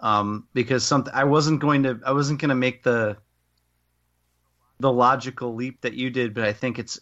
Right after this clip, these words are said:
I think it, you're correct. When I got to the page in this issue where,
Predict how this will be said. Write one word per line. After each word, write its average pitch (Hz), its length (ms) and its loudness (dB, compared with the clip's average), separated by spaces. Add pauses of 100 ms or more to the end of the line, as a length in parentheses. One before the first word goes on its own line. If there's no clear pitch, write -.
(140)
I 110 100 -6
think 120 240 -6
it, 117 200 -4
you're 120 180 -2
correct. 120 680 0 (680)
When 127 180 0
I 127 100 2
got 147 200 -2
to 151 80 -8
the 123 100 -8
page 127 380 -8
in 107 200 -8
this 139 420 -6 (460)
issue 101 600 -6 (200)
where, 107 520 4